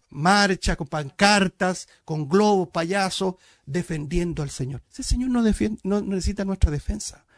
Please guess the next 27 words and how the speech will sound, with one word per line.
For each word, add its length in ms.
Lo 120
leíamos 400
aquí 180
en 220
Hechos 260
ca-, 180
Hechos 280
diecisiete. 540
Él 140
no 60
necesita 500
de 100
nada, 360
porque 240
es 80
Dios. 300
Pero 200
muchas 240
veces 260
tú 140
y 80
yo 100
somos 300
como 200
Pedro, 440
¿ya? 240
Bueno, 400